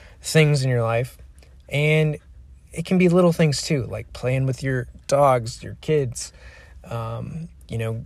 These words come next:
going on an outing, taking a drive, right? Like, there's tons of good things to be happy about, to have as positives in your life,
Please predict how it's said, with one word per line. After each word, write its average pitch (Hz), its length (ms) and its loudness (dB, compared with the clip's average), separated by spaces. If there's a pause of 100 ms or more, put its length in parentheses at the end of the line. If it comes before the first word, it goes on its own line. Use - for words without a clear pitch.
(160)
going 131 240 2
on 135 200 2
an 127 60 -4
outing, 127 400 2
taking 131 240 -4
a 131 60 0
drive, 117 720 -2
right? 120 320 -2
Like, 123 240 -8 (380)
there's 135 200 -4
tons 185 320 4
of 131 120 0
good 135 180 0
things 127 360 -2
to 123 100 -6
be 117 200 -6
happy 143 300 0
about, 135 380 0
to 113 360 -2 (460)
have 139 240 6
as 123 140 0
positives 139 500 4
in 127 60 0
your 117 120 -2
life, 131 380 0